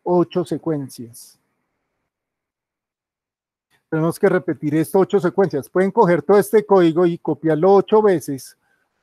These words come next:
o hacer otra que puede ser algo más fácil, ¿sí? Todo este código que estoy tene-, cogiendo acá, lo podrían a-, copiar ocho veces, ¿sí?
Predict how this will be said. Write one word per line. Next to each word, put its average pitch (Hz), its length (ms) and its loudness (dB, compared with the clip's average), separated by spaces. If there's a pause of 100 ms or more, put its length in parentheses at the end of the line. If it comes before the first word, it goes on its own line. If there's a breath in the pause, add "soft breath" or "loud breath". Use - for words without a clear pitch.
(160)
o 175 180 2
hacer 233 340 4
otra 247 300 0
que 226 140 -12
puede 151 220 -6
ser 175 200 -4
algo 180 240 -4
más 202 220 -6
fácil, 135 440 -6 (880)
¿sí? 170 400 -4 (240)
Todo 220 280 8
este 247 320 2
código 208 360 2
que 196 100 -2
estoy 135 180 -8
tene-, 180 340 -6 (220)
cogiendo 147 400 -6
acá, 151 320 -4 (380)
lo 147 140 -6
podrían 156 380 0
a-, 208 300 -2
copiar 165 580 0 (100)
ocho 202 400 0
veces, 147 640 -2 (480)
¿sí? 180 340 -8